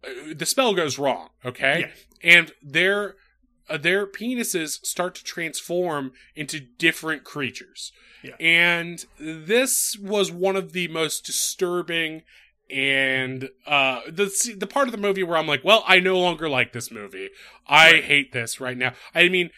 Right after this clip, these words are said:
Speaker 1: uh, uh, Randy's penis becomes a frog, which pulls him around and hops. And this is, like, a giant frog.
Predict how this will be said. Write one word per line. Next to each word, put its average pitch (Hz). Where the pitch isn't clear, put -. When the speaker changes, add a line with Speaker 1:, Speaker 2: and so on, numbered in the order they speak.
Speaker 1:
uh, 143
uh, 147
Randy's 190
penis 170
becomes 151
a -
frog, 143
which -
pulls 196
him 185
around 147
and 135
hops. 147
And 185
this 240
is, 254
like, 202
a 170
giant 139
frog. 117